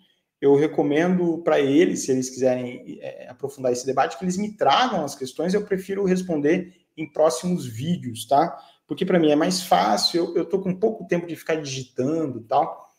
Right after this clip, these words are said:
e aí talvez, é, eu me organizo melhor assim. Tá, galera? Porra, então obrigado aí pela atenção.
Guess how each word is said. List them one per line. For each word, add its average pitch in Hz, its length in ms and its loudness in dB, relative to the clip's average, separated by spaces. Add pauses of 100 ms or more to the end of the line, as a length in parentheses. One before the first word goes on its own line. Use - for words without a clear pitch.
(460)
e 143 80 2
aí 147 200 4
talvez, 151 420 2
é, 156 240 6
eu 156 80 4
me 147 80 4
organizo 143 380 2
melhor 139 260 2
assim. 98 460 -6 (720)
Tá, 180 120 6
galera? 151 380 6
Porra, 165 320 2
então 165 280 2
obrigado 180 380 6
aí 147 120 4
pela 143 200 2
atenção. 151 920 -4